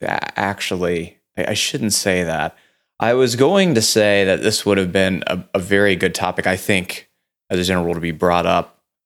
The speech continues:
if there's a serious sexual compatibility problem before marriage. But I am making the assumption that they were having sex before marriage, which may not be the case. So I actually should not go down that route. That may not be fair.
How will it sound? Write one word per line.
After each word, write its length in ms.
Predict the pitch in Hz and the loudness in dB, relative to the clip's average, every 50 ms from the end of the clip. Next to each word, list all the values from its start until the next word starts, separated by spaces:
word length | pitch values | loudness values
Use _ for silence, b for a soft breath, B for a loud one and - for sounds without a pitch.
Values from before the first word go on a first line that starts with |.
| _ _ - | _ _ -4
if 160 | 95 92 - | -4 -2 2
there's 180 | 101 95 92 90 | 2 2 2 0
a 40 | |
serious 340 | 85 - - 101 95 87 87 | 0 0 2 2 2 2 0
sexual 280 | - 95 92 - - - | -2 -2 -4 -6 -8 -8
compatibility 600 | 92 90 92 90 90 85 80 95 95 98 92 90 | -6 -4 -2 -2 -2 -2 0 0 0 2 0 -2
problem 420 | 82 - 90 85 82 87 87 90 85 | -2 -2 -2 -2 0 0 0 0 0
before 440 | 90 90 - - - 110 104 98 | -2 -4 -4 0 2 2 4 4
marriage. 540 | 92 95 98 101 98 87 82 78 76 - - b b b b b b _ | 2 2 0 0 0 0 -2 -4 -4 -6 -8 b b b b b b _
But 120 | - 117 | 0 0
I 100 | 120 127 | 2 2
am 140 | 139 135 127 | 2 2 2
making 300 | 135 143 135 135 131 123 | 2 0 0 0 0 2
the 100 | 117 110 | 2 2
assumption 640 | 95 - - - 190 214 208 - - 104 92 90 90 | 2 2 2 0 0 0 0 0 2 2 2 0 0
that 160 | 90 90 90 - | -2 -4 -2 0
they 140 | 95 95 | 0 0
were 140 | 92 92 90 | 0 0 -2
having 340 | 85 92 87 85 87 87 90 | -2 -4 -4 -4 -4 -6 -6
sex 340 | - - - 117 104 - - | -4 -2 -2 -2 -4 -4 -6
before 320 | - 90 - - 87 82 | -8 -8 -6 -4 -6 -4
marriage, 380 | 82 80 71 76 73 80 - - | -6 -6 -8 -8 -8 -8 -8 -6
which 180 | 98 85 - | -6 -6 -4
may 280 | 95 95 98 107 127 123 | -4 -2 -2 -2 -2 -2
not 340 | 110 104 92 85 85 - - | -2 -2 -2 -4 -6 -8 -8
be 120 | 90 85 | -8 -8
the 120 | 78 78 80 | -8 -8 -10
case. 380 | - - - - 50 - - | -10 -10 -10 -10 -8 -8 -6
So 760 | - - - - - 139 135 110 92 90 82 78 90 - b b b b b b _ _ _ - - | -4 -2 -2 -2 0 2 2 2 2 0 0 -2 -4 -6 b b b b b b _ _ _ -8 -6
I 100 | 92 87 | -4 -4
actually 360 | - - - - - 92 90 | -4 -6 -4 -2 -2 0 0
should 200 | - - 87 87 | 0 -2 -2 -2
not 220 | 85 85 80 - | -2 -2 0 0
go 100 | 95 95 | 0 0
down 240 | 92 101 107 110 98 | 2 0 0 -2 -2
that 200 | 87 78 - - | -2 -4 -6 -4
route. 340 | 90 80 65 50 - - - | -4 -2 -2 -2 -4 -6 -4
That 160 | 92 80 85 | -4 -4 -2
may 160 | 92 90 92 | -2 -2 -2
not 200 | 90 85 85 - | -2 -4 -6 -8
be 120 | - - - | -10 -12 -12
fair. 420 | - - - 82 67 55 57 | -8 -4 -4 -2 -2 -4 -6